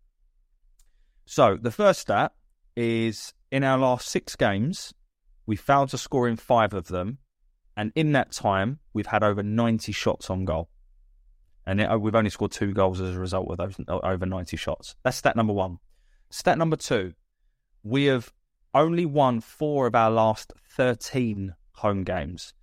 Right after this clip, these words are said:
So I think there's a bit of myth, of a myth about Millwall being a, a difficult place to come in the last sort of thirteen games, because we've only won four of them. Um, and that goes back all the way to the game, uh, home to Hull,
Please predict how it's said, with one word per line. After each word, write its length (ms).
So 420
I 80
think 160
there's 120
a 60
bit 140
of 60
myth, 180
of 120
a 60
myth 460
about 280
Millwall 400
being 280
a, 260
a 60
difficult 400
place 240
to 80
come 260
in 80
the 80
last 400
sort 140
of 260
thirteen 380
games, 280
because 420
we've 120
only 180
won 180
four 280
of 80
them. 140
Um, 540
and 140
that 140
goes 280
back 240
all 260
the 60
way 420
to 160
the 80
game, 520
uh, 260
home 280
to 140
Hull, 420